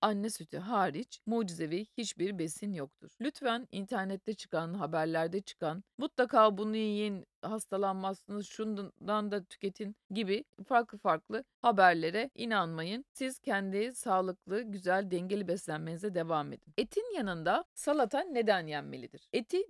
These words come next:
C vitamini açısından zengin besinler ve salata ile birlikte tüketmek içindeki demirin emilimini artırır. O yüzden etinizi yanında salata tüketmeye çalışın. Mayalı ekmek ile mayasız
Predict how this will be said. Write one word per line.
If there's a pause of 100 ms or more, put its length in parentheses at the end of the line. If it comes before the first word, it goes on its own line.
C
vitamini
açısından
zengin
besinler
ve
salata
ile
birlikte
tüketmek
içindeki
demirin
emilimini
artırır.
O
yüzden
etinizi
yanında
salata
tüketmeye
çalışın.
Mayalı
ekmek
ile
mayasız